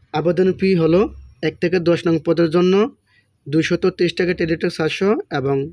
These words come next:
দশ থেকে পনেরো নং পদের জন্য হলো একশত বারো টাকা দিতে হবে। এটা হলো টেলিটক সাতশো। আবেদনের শেষ তারিখ হলো একত্রিশে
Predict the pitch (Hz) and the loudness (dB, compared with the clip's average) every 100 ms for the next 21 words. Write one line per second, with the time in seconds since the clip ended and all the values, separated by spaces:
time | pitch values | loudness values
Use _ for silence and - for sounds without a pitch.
0 | - 139 160 - 175 185 170 170 165 160 | -14 -2 0 0 -2 -2 0 2 2 0
1 | 165 160 156 160 165 165 185 277 - - | 0 0 2 2 2 2 2 0 -6 -20
2 | - _ - 147 - 165 196 160 165 160 | -20 _ -4 -4 -2 0 0 0 0 0
3 | 165 160 226 339 _ _ - _ _ 180 | 0 0 -2 -2 _ _ -20 _ _ 0
4 | 175 165 165 165 170 240 - _ _ _ | 4 4 4 4 4 2 -2 _ _ _
5 | _ _ - 180 175 190 - 156 - - | _ _ -2 0 2 0 0 -4 -2 -2
6 | 117 104 - _ _ - - - _ _ | -4 -6 -14 _ _ -8 -8 -12 _ _
7 | - - - - - _ _ _ _ 160 | -20 -20 -20 -20 -20 _ _ _ _ -2
8 | 175 180 196 185 170 160 180 175 190 190 | 0 2 2 0 -4 -2 -4 0 0 0
9 | - 160 - 175 165 214 | -2 -6 -2 -2 0 0